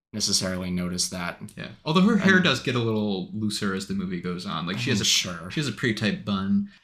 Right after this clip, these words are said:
Speaker 1: Or, like, saying that she modeled based on what an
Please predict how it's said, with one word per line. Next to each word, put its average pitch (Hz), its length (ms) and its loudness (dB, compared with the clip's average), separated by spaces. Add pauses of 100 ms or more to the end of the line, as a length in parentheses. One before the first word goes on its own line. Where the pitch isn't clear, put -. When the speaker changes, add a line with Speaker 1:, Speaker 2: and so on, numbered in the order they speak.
Speaker 1:
Or, 127 100 2
like, 123 320 2
saying 147 300 4
that 117 340 2
she 120 260 4
modeled 107 680 6 (260)
based 110 340 2
on 101 540 4
what 107 380 2
an 98 280 0